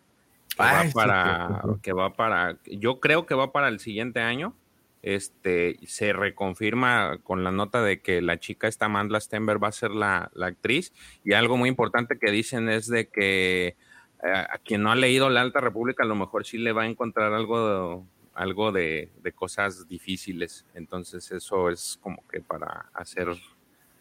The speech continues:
Speaker 1: para tomar en consideración. Y también hablaron de que ahora sí que la trilogía que supuestamente iba a hacer Rian Johnson, pues como que el, sí no va para, no va para buen rumbo. De hecho, ahí dio a entrever esta Katy que, pues, este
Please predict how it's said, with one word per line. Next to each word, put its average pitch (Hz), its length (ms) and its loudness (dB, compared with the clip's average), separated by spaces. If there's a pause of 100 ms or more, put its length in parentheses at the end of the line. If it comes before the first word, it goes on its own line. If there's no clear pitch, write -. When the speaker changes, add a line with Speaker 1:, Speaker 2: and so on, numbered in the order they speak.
Speaker 1:
para 90 260 2
tomar 92 240 4
en 107 80 4
consideración. 92 800 2 (340)
Y 113 200 4
también 120 440 6
hablaron 123 440 6
de 107 160 6
que 101 340 6
ahora 107 240 6
sí 120 220 -2
que 107 340 4
la 95 380 4
trilogía 104 600 2
que 110 120 -2
supuestamente 117 760 -2
iba 113 280 4
a - 20 2
hacer 107 260 -2
Rian 113 340 2
Johnson, 120 380 -2
pues - 160 -12
como 90 300 -6
que 90 100 -6
el, 85 320 -4
sí 98 220 -6
no 101 160 0
va 104 200 2
para, 87 440 2 (440)
no 107 140 2
va 120 180 8
para 110 180 6
buen 110 260 4
rumbo. 123 500 2 (400)
De 92 160 -2
hecho, 107 380 2
ahí 101 600 2
dio 92 240 0
a 104 60 2
entrever 95 360 2
esta 98 400 0
Katy 92 300 -4
que, - 100 -6
pues, - 240 -8
este 82 1000 -2